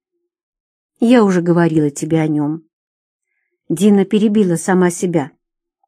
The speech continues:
«Вот скажи мне, тебе хорошо с нами?» «Конечно». Гоша посмотрел на маму недоуменно,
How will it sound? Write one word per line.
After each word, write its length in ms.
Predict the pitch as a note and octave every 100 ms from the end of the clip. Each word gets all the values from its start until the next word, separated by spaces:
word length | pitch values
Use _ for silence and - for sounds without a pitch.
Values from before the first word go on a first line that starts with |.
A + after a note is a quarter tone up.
| _ _ _ - - - -
«Вот 240 | A#3+ E4+ -
скажи 440 | - F4+ C4+ E3
мне, 340 | C#3 C3+ - _ _ _ _ _ -
тебе 380 | A#3+ B3 C4
хорошо 440 | B3 C4 C#4 C#4 G#4+
с 120 | -
нами?» 420 | G3 D#3 D#3 D#3+ _ _ _ _ _ _ _ _ _ _ _ _ _ _
«Конечно». 880 | - G3+ F#3+ F3 F3 E3+ G3+ G3+ A3+ _ _ _ _ _ _ _ _ _ _ _
Гоша 380 | - F#3 A3 A3
посмотрел 640 | F#3+ F#3 G3 F#3 G3 G3+ F#3+
на 180 | F#3
маму 420 | F#3 G#3+ A3 G3+ F#3+ _ _ _ -
недоуменно, 920 | G3+ F#3+ G#3 G#3+ G3 E3+ D3+ D3